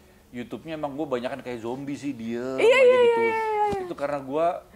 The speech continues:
Speaker 1: lagi nggak berhenti tuh. Jadi dari Bromo gua syuting, terus ke
Speaker 2: Ah.
Speaker 1: Thailand, terus
Speaker 2: Heeh.
Speaker 1: promo film, terus berangkat lagi ke Amerika. Jadi sampai Amerika tuh udah titik capek gua tuh. Bahkan
Speaker 2: Oh.
Speaker 1: teman-teman pada pergi nonton konser,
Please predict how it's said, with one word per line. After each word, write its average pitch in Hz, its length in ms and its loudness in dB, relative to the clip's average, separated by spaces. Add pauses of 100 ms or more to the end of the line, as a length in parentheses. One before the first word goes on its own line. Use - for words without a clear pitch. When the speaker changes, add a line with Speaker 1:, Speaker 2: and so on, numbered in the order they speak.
(520)
Speaker 1:
lagi 139 240 -2
nggak 135 200 2
berhenti 156 320 -4
tuh. 160 260 0
Jadi 131 320 -4 (260)
dari 107 240 -2
Bromo 107 500 -2 (220)
gua 110 400 -2
syuting, 143 580 -8
terus 123 220 -8
ke - 120 -10
Speaker 2:
Ah. - 60 -10
Speaker 1:
Thailand, 143 520 0 (140)
terus 110 240 -12
Speaker 2:
Heeh. 185 280 -8
Speaker 1:
promo 113 260 -6
film, 147 500 -4
terus 113 300 -12 (680)
berangkat 120 380 0
lagi 120 160 -4
ke 113 100 -4
Amerika. 123 400 -6
Jadi 135 220 -10
sampai 123 240 -12
Amerika 120 340 -10
tuh 147 140 -8
udah 123 100 -4
titik 113 300 -14
capek 113 320 -12
gua 117 180 -10
tuh. 113 140 -12
Bahkan 110 200 -2
Speaker 2:
Oh. 208 120 2
Speaker 1:
teman-teman 220 500 -2
pada 120 240 -2
pergi 117 280 -10
nonton 113 300 -10
konser, 117 460 -6